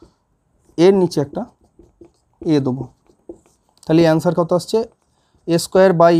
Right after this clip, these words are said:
এ minus থ্রি by এ। সেপারেশন পদ্ধতি, অঙ্কর পৃথকীকরণ পদ্ধতি, মানে, উম, divided by যদি একটা এ থাকে, তাহলে এইটা by এইটা করে একবার, মাইনাস দিয়ে এইটা by এইটা করে। এখানে মাইনাস আছে বলে, এখানে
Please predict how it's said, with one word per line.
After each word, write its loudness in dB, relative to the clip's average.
এ -2
minus -2
থ্রি -6
by -2
এ। -6
সেপারেশন 0
পদ্ধতি, 0
অঙ্কর 0
পৃথকীকরণ -2
পদ্ধতি, -2
মানে, 0
উম, -4
divided 2
by 6
যদি -2
একটা -4
এ 2
থাকে, -4
তাহলে -2
এইটা 2
by 4
এইটা -2
করে 2
একবার, -2
মাইনাস 0
দিয়ে 2
এইটা -2
by 0
এইটা -8
করে। -12
এখানে 4
মাইনাস 2
আছে -4
বলে, 2
এখানে -2